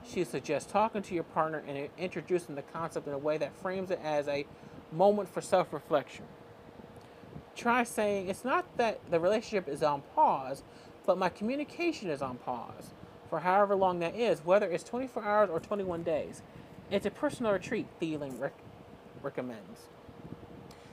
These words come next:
At school or university. Swami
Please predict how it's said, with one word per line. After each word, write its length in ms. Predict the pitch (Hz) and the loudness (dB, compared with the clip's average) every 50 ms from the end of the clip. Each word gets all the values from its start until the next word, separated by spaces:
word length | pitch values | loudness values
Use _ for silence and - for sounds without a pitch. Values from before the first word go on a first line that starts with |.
| - - - - - | -18 -18 -14 -4 2
At 220 | 190 208 233 - | 2 2 2 2
school 340 | - - - - 139 143 165 | -4 -8 -4 0 2 4 4
or 80 | 175 | 4
university. 760 | 185 165 143 151 180 190 - 285 349 339 - - 254 - 156 151 - - - - - - - - - - - - - - - - - - - - - - - - - - - - - - - - - - - - - - - - | 4 2 0 -4 -2 0 0 0 0 0 -2 -8 -10 -10 -12 -16 -18 -20 -20 -18 -18 -16 -16 -16 -16 -18 -18 -20 -20 -20 -18 -16 -14 -14 -14 -14 -14 -14 -16 -16 -16 -18 -18 -18 -18 -18 -20 -18 -20 -20 -20 -20 -20 -20 -18 -16
Swami 560 | - - 247 247 277 330 359 359 339 285 | -4 2 4 4 4 4 4 2 2 0